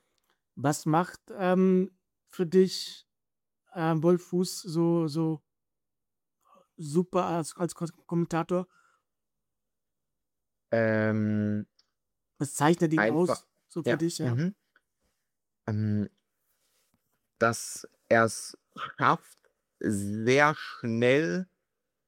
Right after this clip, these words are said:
Speaker 2: für, also kann man auch wieder, wieder drüber diskutieren, was denn davor aufgeschrieben ist oder nicht, aber das ist
Speaker 1: Mhm.
Speaker 2: dann auch eine Qualität, sich richtig vorzube-, vorzubereiten, ähm, sehr schnell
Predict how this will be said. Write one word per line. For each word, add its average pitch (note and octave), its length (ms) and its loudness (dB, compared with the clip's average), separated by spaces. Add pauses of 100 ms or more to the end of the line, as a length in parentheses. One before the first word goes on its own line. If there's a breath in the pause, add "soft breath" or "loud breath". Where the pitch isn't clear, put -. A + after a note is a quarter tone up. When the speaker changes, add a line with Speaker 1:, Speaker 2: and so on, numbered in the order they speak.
Speaker 2:
für, B2+ 640 2
also - 180 -20
kann G2 100 -8
man - 60 -6
auch A2+ 140 -2
wieder, G#2+ 220 -2
wieder G#2 380 -4
drüber G#2+ 180 -2
diskutieren, G#2+ 440 -6
was G#2 140 -2
denn - 140 -8
davor - 220 -6
aufgeschrieben - 480 -4
ist G2+ 100 -6
oder F#2 140 0
nicht, D3+ 180 -2
aber G2 320 2 (180)
das D3 160 -2
ist - 20 0
Speaker 1:
Mhm. D#3 100 0
Speaker 2:
dann - 100 -4
auch B2 120 -2
eine B2+ 100 -8
Qualität, B2+ 460 -4
sich B2 140 -12
richtig - 200 -10
vorzube-, C3 460 -2
vorzubereiten, A#2+ 800 0 (480)
ähm, G#2 460 -2
sehr B2 400 2
schnell B2 600 2